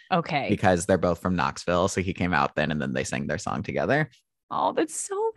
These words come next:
Speaker 1: fun.
Speaker 2: Mm-hmm.
Speaker 1: That's really fun. I still really wish that Kelly could have been there.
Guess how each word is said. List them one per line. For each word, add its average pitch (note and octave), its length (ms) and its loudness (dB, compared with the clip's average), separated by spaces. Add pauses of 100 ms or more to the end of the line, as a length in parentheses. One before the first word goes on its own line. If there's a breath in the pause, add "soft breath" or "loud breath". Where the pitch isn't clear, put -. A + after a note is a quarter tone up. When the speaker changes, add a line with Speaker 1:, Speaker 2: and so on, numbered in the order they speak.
(140)
Speaker 1:
fun. B3+ 520 -2
Speaker 2:
Mm-hmm. C#3 760 4
Speaker 1:
That's - 220 4
really G3 260 2
fun. F#3+ 220 0
I E3 120 2
still G3 340 0
really F3 260 -2
wish E3 320 -4
that F#3 100 -8
Kelly C#3+ 280 -6
could D#3 160 -8
have E3 120 -6
been A#2 220 -6
there. E2+ 300 -10